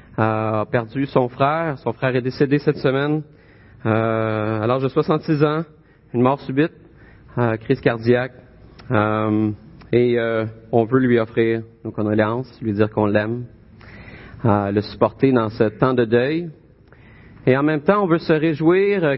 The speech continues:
comme il le fait lui aussi, euh, du fait que son frère connaissait le Seigneur, que son frère est ma-, maintenant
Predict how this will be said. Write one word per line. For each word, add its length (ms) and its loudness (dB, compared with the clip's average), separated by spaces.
comme 160 2
il 100 0
le 120 0
fait 200 -4
lui 160 -4
aussi, 460 -2
euh, 100 2
du 160 -4
fait 200 -2
que 80 0
son 640 0
frère 280 -4
connaissait 340 0
le 60 -2
Seigneur, 520 -2
que 80 -20
son 160 -8
frère 360 -4
est 80 2
ma-, 240 -4
maintenant 500 -2